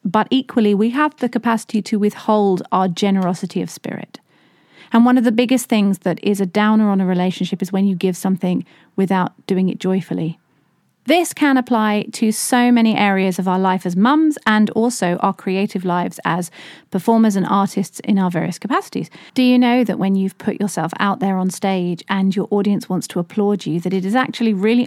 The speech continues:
ungenerous not to receive that? I think it takes as much generosity of spirit to receive applause, thanks,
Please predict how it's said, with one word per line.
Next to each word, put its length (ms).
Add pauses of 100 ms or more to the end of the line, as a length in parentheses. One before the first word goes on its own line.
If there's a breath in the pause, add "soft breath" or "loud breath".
ungenerous 680
not 160
to 140
receive 420
that? 180 (320 soft breath)
I 60
think 280
it 180
takes 440
as 160
much 400 (120)
generosity 960
of 120
spirit 580
to 460
receive 840
applause, 840 (320 soft breath)
thanks, 640